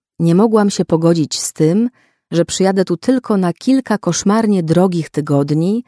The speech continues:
i zobaczę ledwie mały wycinek kraju, po czym będę musiała wrócić z poczuciem niedosytu. Latami odkładałam Amerykę na później,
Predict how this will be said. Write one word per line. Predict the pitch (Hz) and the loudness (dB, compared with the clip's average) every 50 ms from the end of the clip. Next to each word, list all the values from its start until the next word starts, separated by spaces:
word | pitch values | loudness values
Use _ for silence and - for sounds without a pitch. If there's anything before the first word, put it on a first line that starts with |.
| _ _ _ _ _ _ _ _ - | _ _ _ _ _ _ _ _ -6
i | 180 | -4
zobaczę | 170 180 170 165 180 196 208 - - 190 | 0 0 0 2 0 -2 -2 0 0 0
ledwie | 175 175 196 214 190 185 185 180 175 | 2 2 2 0 0 0 0 2 2
mały | 175 180 196 214 226 214 214 185 | 2 2 2 2 4 2 2 2
wycinek | 175 160 - - - 175 156 147 - - - - | 2 0 -2 -2 -4 -2 -2 -4 -4 -8 -12 -10
kraju, | - 151 147 139 123 113 - - 71 - - 185 - _ _ _ _ _ _ _ | -6 -2 -2 0 0 -2 -4 -6 -10 -12 -12 -14 -18 _ _ _ _ _ _ _
po | - - - - | -6 -4 -4 -2
czym | - 269 240 220 180 | 0 2 2 2 4
będę | 190 185 190 180 170 160 | 4 4 4 4 2 2
musiała | 156 151 139 - - 143 143 143 135 | 0 0 -2 -2 -2 0 0 0 0
wrócić | 135 139 135 147 160 - 160 143 - | 0 0 -2 -2 -2 -4 -6 -8 -8
z | - | -10
poczuciem | - - 117 - 147 139 - - 131 | -10 -10 -8 -6 -6 -6 -4 -4 -4
niedosytu. | 131 120 - 123 - - - - - - - - - - - _ _ _ _ _ _ _ _ _ _ _ _ _ _ _ _ _ _ _ - | -4 -4 -4 -4 -6 -6 -8 -8 -12 -16 -16 -14 -14 -14 -16 _ _ _ _ _ _ _ _ _ _ _ _ _ _ _ _ _ _ _ -2
Latami | - 170 175 - 202 202 190 175 160 127 | 0 0 2 2 2 2 2 2 2 0
odkładałam | 123 - - - 147 143 151 151 156 147 156 - | -2 -4 -4 -4 -2 0 2 2 2 2 0 0
Amerykę | 151 143 143 147 160 160 160 147 - - 139 | 0 0 2 2 2 2 2 0 -2 -2 -4
na | 135 123 120 | -2 -4 -4
później, | - - 120 127 120 - - 90 82 78 - 165 | -6 -8 -10 -10 -8 -8 -8 -8 -8 -8 -10 -12